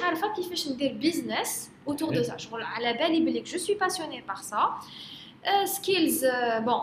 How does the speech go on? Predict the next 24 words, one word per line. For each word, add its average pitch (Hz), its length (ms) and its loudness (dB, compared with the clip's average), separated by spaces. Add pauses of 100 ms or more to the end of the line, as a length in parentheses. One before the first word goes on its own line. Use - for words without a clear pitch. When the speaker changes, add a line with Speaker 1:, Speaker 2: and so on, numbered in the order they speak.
(600)
Speaker 1:
euh, - 580 -20
نسلكها, 311 760 4
mais 285 380 2
à 247 100 2
la 240 80 2
belle, 262 160 2
il 269 240 -2
qu'il - 180 -14
fallait 220 220 -6
que 220 80 -14
نتعلم - 260 -16 (140)
بزاف. 415 360 0
Speaker 2:
Mhm. - 920 -10
Speaker 1:
بصح، - 580 2
كيفاش 311 360 -2
نبداها، 240 680 2
منين 285 320 0
نب-، 226 240 -6
منين 277 140 -4
نقلع، 285 400 -4
ما 277 100 -6
على 196 160 -10
باليش. - 440 -10
Speaker 2:
Oui. 113 280 -2